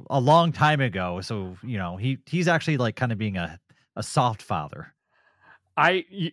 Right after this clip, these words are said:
Speaker 2: and I agree. I actually really like the detail that there are multiple confrontations between Trunks and Vegeta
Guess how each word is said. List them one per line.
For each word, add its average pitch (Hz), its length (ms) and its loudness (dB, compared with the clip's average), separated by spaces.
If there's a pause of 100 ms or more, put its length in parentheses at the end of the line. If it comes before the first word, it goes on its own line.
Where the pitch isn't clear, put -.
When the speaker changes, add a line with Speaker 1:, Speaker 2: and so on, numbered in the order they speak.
(140)
Speaker 2:
and 147 160 0
I 147 120 4
agree. 151 480 2
I 135 260 2
actually 165 360 2
really 139 680 2
like 147 260 2
the 143 80 0
detail 123 500 0
that 110 160 -4
there 127 120 2
are 135 140 2
multiple 156 720 2
confrontations 147 1120 -2
between 113 500 -4
Trunks 120 460 -4
and 120 200 -4
Vegeta 113 440 -2